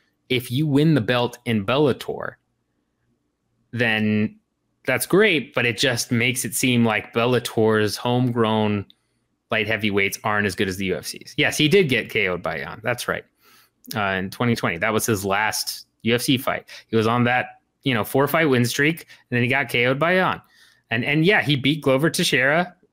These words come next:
in a unanimous deci-, decision. And he, again, if you ha-, if you asked me in a fight going into twenty twenty-two, uh, Glover is the champ versus Corey. I'd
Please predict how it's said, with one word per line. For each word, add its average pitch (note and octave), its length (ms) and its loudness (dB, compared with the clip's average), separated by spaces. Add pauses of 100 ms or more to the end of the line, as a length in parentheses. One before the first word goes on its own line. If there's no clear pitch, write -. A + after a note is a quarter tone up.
(120)
in B2 100 -2
a C3 40 0
unanimous C#3 560 2
deci-, F3+ 380 0 (180)
decision. A2+ 560 -2
And A2+ 220 -4
he, A#2+ 320 0 (560)
again, A2 280 -2
if G#2 120 -8
you A#2 160 -6 (100)
ha-, - 120 -6 (1080)
if - 80 -10
you F3+ 100 4
asked F3 320 0
me D3 480 2 (120)
in C#3 160 2
a B2 100 0
fight D3+ 260 0
going C3+ 540 0
into C#3 800 2 (460)
twenty C#3+ 220 0
twenty-two, F3 760 2
uh, A#2 100 0
Glover B2 360 2
is D3+ 100 2
the E3 80 -2
champ D3+ 360 -2
versus C#3 680 -2 (420)
Corey. D3 340 2
I'd D3+ 180 0